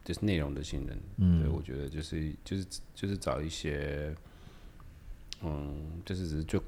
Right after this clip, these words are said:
Speaker 1: 做 content 的，可是他们对于 horology，对于钟表可能没有这么深度，像比如说 Jack Foster 这样子的人，这样子。
Speaker 2: 对，这个，所以这个，这个可能是这个商业模式的一个挑战。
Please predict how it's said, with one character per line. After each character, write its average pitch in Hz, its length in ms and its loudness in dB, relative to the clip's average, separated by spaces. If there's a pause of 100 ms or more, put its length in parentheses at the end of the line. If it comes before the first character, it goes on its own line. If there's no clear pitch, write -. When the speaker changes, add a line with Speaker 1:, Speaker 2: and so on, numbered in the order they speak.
Speaker 1:
做 104 160 4
content 92 340 2
的， 76 100 0
可 85 100 -2
是 85 60 0
他 92 100 4
们 85 180 2
对 85 180 6
于 76 180 2
horology， 78 840 2
对 78 160 0
于 69 100 -4
钟 85 200 0
表 76 100 2
可 - 180 -6
能 67 80 -4
没 73 80 0
有 71 80 -2
这 76 140 -2
么 67 380 -2
深 76 260 -2
度， 78 100 0
像 78 140 -2
比 76 80 -6
如 73 60 -4
说 80 180 -2
Jack 71 220 -2 (100)
Foster 60 420 -4
这 65 60 -4
样 58 160 -4
子 - 100 -12 (240)
的 71 120 -4
人， 69 680 0
这 - 60 -10
样 60 180 -6
子。 - 140 -16
Speaker 2:
对， 95 440 12 (120)
这 175 160 10
个， 117 880 12
所 - 180 12
以 185 100 12
这 180 160 12
个， 175 180 12
这 - 180 8
个 151 360 12 (320)
可 - 140 12
能 127 240 12 (100)
是 135 300 12
这 139 160 8
个 120 180 12
商 156 400 12
业 143 160 12
模 85 300 12
式 101 220 10
的 82 280 10 (160)
一 90 120 6
个 85 80 10
挑 - 260 8
战。 92 240 6